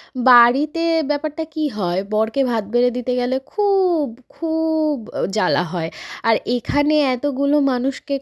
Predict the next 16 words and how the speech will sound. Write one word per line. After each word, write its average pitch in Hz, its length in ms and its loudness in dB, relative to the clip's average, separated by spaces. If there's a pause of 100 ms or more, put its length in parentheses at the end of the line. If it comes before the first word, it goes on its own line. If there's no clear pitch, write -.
(140)
কখন 285 540 0 (160)
যে 285 140 2
নানা 240 260 0
রকম 247 320 -2
জিনিস 247 300 0 (100)
দিয়ে 220 220 -4
দিই, 202 180 -2
বুঝতেই 208 420 -4
পারি 165 280 -6
না। 156 140 -8 (220)
আসলে 302 420 4
এখানে 285 280 0
ব্যাপারটা 247 460 0
হয়ে 262 260 0
গেছিল, 262 380 -2 (360)
যেমন 220 260 -2